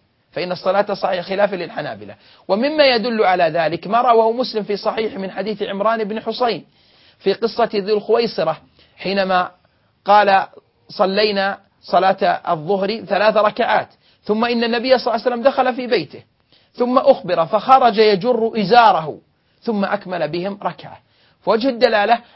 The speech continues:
أن النبي صلى الله عليه وسلم تحرك فخرج من المسجد، ثم ذهب إلى بيته، وقد حل بعض ثيابه، ثم خرج، فهذا كله حركة،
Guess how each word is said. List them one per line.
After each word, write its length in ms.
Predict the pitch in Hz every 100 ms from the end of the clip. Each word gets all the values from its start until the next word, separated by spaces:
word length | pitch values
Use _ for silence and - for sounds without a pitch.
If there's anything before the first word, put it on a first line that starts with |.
| -
أن 160 | 220 233
النبي 360 | 226 226 269
صلى 40 | 254
الله 120 | 233
عليه 120 | 202
وسلم 180 | 247 220
تحرك 540 | - 214 240 226 190
فخرج 440 | - 180 233 247 247
من 180 | 240 240
المسجد، 480 | 233 240 - - - _ _
ثم 180 | - 190
ذهب 280 | 214 240 240
إلى 280 | 226 233 233
بيته، 380 | 240 208 127 85
وقد 420 | - - 196 - - -
حل 420 | - 233 240 233
بعض 320 | 190 220 220
ثيابه، 520 | 208 226 240 220 139 - _
ثم 240 | - 208 214
خرج، 260 | 240 233
فهذا 380 | 165 196 202 208
كله 300 | 202 233 185
حركة، 540 | - 214 214 202 262